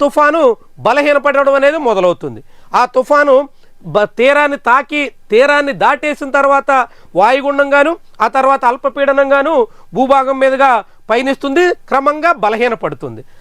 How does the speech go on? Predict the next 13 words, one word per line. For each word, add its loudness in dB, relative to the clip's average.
ఆ 4
ప్రాంతంలో 0
తుఫాన్ 0
తాకినప్పుడు -2
భారీ 0
వర్షాలు, -2
ఈదురు 0
గాలులు, 0
ఇతర 0
అనేక 0
రకాల 0
విపత్తులు -2
సంభవించేదానికి -2